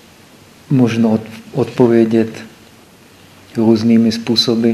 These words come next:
Je to trochu jiné v Mahajánové filozofii, je to zase jiný v teravádové filozofii. Eh,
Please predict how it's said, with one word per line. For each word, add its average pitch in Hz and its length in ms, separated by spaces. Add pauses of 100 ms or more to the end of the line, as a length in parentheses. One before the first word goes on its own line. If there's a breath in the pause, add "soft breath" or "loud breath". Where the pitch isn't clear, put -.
(440 loud breath)
Je 107 100
to 107 180
trochu 104 400
jiné 110 400
v 95 420 (180)
Mahajánové 110 800
filozofii, 110 840
je 113 140
to 110 160
zase 104 320
jiný 110 360 (540 loud breath)
v 98 240
teravádové 113 680
filozofii. 110 720 (3000 loud breath)
Eh, 110 220